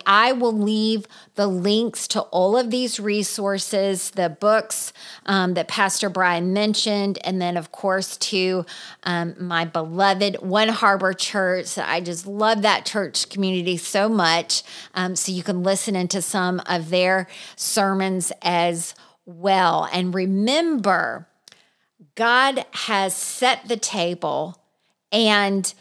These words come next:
you don't have to have perfect manners.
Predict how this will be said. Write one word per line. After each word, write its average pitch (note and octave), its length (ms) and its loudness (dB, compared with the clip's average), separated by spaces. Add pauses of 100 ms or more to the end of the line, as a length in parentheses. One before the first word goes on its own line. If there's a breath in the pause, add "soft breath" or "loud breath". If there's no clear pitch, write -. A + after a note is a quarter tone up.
(180 soft breath)
you G#3 160 0
don't B3 200 0
have A#3 280 2
to B3 120 -4
have G3 400 0
perfect G3+ 580 -4
manners. F3+ 760 -2